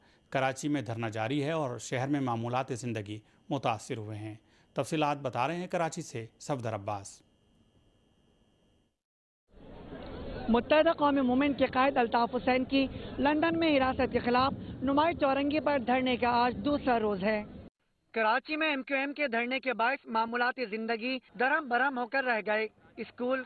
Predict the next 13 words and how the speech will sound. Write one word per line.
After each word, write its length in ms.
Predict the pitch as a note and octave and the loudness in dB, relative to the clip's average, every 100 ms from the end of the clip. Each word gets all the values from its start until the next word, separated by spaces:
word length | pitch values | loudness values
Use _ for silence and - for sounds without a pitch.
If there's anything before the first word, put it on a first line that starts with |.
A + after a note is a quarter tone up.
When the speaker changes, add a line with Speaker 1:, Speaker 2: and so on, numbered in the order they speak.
| - | -2
Speaker 2:
کالج، 440 | A#3 A#3 A#3+ B3 | 2 2 0 -4
جامعات 440 | G3+ A3+ A#3+ A#3+ B3 | -2 -2 0 0 0
بند 280 | G#3 G#3+ G3+ | -2 -4 -2
ہیں۔ 180 | A3 G#3+ _ - | -4 -6 _ -2
آج 280 | B3 D4+ C#4 | 2 2 0
ہونے 180 | C#4+ C#4+ | -2 0
والے 240 | C#4 C#4+ | 0 0
تمام 340 | C#4+ A#3+ C4+ | -2 0 0
امتحانات 600 | C#4 A#3+ A#3+ A#3 A#3+ C4+ | -2 -2 -2 0 -2 -2
ملتوی 420 | B3+ A#3 A#3+ A#3 C4+ | -4 -2 -2 -2 -2
کر 160 | B3+ | -4
دیے 240 | G#3 G#3+ G3+ | -2 -2 0
گئے۔ 220 | G#3+ | 0